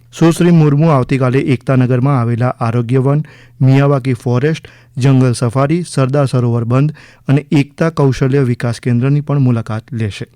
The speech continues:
આ ઉપરાંત સુશ્રી મુર્મુ આવતીકાલે અમદાવાદના પાલડી વિસ્તારમાં આવેલી રાષ્ટ્રીય ડિઝાઇન સંસ્થા એન આઈ ડીના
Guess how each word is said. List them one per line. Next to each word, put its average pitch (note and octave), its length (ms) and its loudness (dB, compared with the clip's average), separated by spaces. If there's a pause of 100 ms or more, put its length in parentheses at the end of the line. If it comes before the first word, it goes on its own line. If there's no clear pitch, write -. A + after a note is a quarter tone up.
(180)
આ C#3+ 100 4
ઉપરાંત D3+ 400 0
સુશ્રી C#3+ 380 0
મુર્મુ C3+ 360 2
આવતીકાલે B2 500 -2
અમદાવાદના A#2+ 640 0
પાલડી B2 420 -4
વિસ્તારમાં A#2+ 560 -4
આવેલી B2 340 -2 (420)
રાષ્ટ્રીય C3+ 440 0
ડિઝાઇન B2+ 400 2
સંસ્થા B2+ 460 -4 (140)
એન C#3 160 2
આઈ D#3+ 100 0
ડીના C#3 360 0